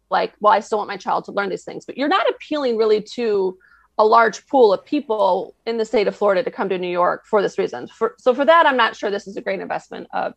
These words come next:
his investors' money. Um, but honestly, again, go for it. Like, people should, people should be able to go and live where they feel like they can best raise their children with the culture and the, the morals,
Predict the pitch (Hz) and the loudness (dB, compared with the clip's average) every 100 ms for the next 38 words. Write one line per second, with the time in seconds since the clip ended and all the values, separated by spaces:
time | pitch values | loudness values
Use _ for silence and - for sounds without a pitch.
0 | _ 196 175 185 185 165 - 175 151 139 | _ -8 -8 -10 -10 -8 -10 -12 -14 -16
1 | - - _ - - - 247 226 208 196 | -16 -18 _ -20 -20 -4 0 0 -2 -8
2 | - - 320 320 320 294 339 381 - 349 | -14 -4 2 2 0 -6 -4 -4 -6 -6
3 | 339 330 _ _ _ _ 262 240 196 - | -4 -8 _ _ _ _ 2 2 2 -2
4 | - _ _ _ 185 226 196 - 156 120 | -16 _ _ _ -2 4 4 2 -4 -4
5 | - 202 202 - _ _ _ _ - - | -2 0 0 -4 _ _ _ _ -20 -2
6 | 330 370 403 - 359 247 - - 320 403 | 0 2 0 -4 -4 -6 -8 0 0 0
7 | 427 - 277 254 285 247 220 277 302 208 | -4 0 4 4 4 0 2 0 -2 0
8 | 202 196 233 262 214 190 202 208 202 196 | 4 4 2 0 -2 -2 -2 -2 -2 -2
9 | 196 233 240 220 208 208 190 190 240 196 | -4 -4 -2 2 2 0 -2 -4 -8 -4
10 | 180 190 226 - _ _ _ - 208 220 | 0 0 -4 -18 _ _ _ -2 -2 0
11 | 226 254 254 214 196 214 196 196 220 - | 2 2 0 -4 -2 -4 -4 -4 -6 -4
12 | 190 196 220 214 214 208 190 190 190 185 | -4 -4 -2 0 0 -2 -4 -6 -2 0
13 | 185 190 190 190 185 180 - 196 208 214 | 2 0 -4 -2 0 -2 -4 -2 2 6
14 | 214 220 226 | 6 4 0